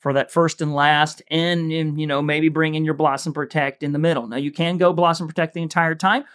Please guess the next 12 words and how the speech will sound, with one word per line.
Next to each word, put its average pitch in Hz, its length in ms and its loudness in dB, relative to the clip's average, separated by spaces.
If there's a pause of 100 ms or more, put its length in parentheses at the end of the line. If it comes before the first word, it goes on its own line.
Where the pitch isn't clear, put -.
(220)
or 180 120 2
you 190 100 2
can 190 120 0
go 190 300 6
Oxytet 170 640 2
if 156 160 -4
you 156 80 -2
have 151 160 2
a 151 60 -4
lower 143 440 2
infection 135 520 -4
period. 104 480 -10